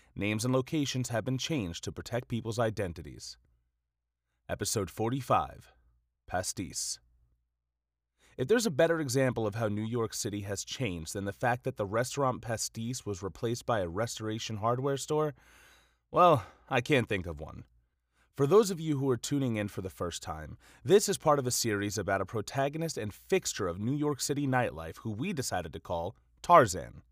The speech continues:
Back in two thousand three, Tarzan was a trader for an important investment fund. As stockholding periods fell, the buy side rose to prominence and started trading more with the big banks.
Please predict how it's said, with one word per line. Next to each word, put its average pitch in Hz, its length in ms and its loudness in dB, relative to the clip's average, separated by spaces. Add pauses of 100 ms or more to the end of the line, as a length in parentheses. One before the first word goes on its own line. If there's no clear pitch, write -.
(600)
Back 190 240 4
in 175 80 2
two 160 180 -2
thousand 135 460 2
three, 95 320 -4
Tarzan 156 480 2
was 127 120 2
a 127 60 -2
trader 113 320 -2
for 117 180 0
an 110 80 0
important 127 440 0
investment 104 560 -2
fund. 64 340 -10 (640)
As 127 160 4
stockholding 175 640 4
periods 127 500 0
fell, 104 440 2 (180)
the 127 80 2
buy 147 240 8
side 139 320 4
rose 117 240 2
to - 80 -6
prominence 98 640 4
and 101 140 -6
started 127 340 2
trading 143 380 0
more 95 180 0
with 92 160 -6
the 98 80 -6
big 95 260 -6
banks. - 520 0